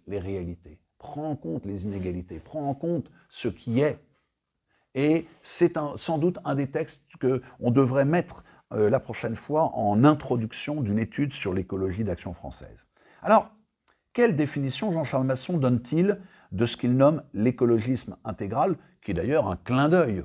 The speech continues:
au nationalisme intégral de, de Maurras ? Notre écologisme n'est pas, alors je vais retrouver cette fois-ci, je vais essayer de ne pas le,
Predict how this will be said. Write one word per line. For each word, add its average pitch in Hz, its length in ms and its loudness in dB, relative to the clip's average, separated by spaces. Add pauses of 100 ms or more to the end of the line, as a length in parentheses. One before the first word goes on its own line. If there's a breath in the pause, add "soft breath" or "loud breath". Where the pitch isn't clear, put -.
(160)
au 95 120 -8
nationalisme 95 840 -4
intégral 98 580 -4 (300 loud breath)
de, 95 560 4
de 101 160 2
Maurras ? 101 520 0 (720 soft breath)
Notre 175 640 0 (360)
écologisme 165 1120 0 (180)
n'est 123 240 2
pas, 143 300 -4
alors 90 300 -4
je 82 160 -8
vais 123 120 0
retrouver 113 500 -2
cette - 220 -12
fois-ci, 90 480 -6
je 82 80 -16
vais 80 80 -10
essayer 85 220 -8
de 78 60 -8
ne 80 60 -12
pas 95 220 -8
le, 82 260 -10